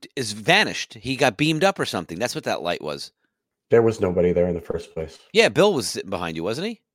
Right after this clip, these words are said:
Speaker 2: Never.
Speaker 1: Oh.
Speaker 2: Bill's not allowed in the studio anymore.
Speaker 1: He's not.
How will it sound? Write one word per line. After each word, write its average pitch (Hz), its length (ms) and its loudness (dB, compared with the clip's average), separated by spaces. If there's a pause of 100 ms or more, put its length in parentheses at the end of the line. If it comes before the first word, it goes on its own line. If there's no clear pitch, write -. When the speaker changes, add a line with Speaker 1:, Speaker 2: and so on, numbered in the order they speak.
(140)
Speaker 2:
Never. 82 520 0 (360)
Speaker 1:
Oh. 78 300 -8 (500)
Speaker 2:
Bill's 113 280 6
not 101 160 4
allowed 90 320 6
in 85 100 2
the 82 60 -4
studio 78 400 -2
anymore. 69 380 -10 (540)
Speaker 1:
He's 117 160 -6
not. 120 320 4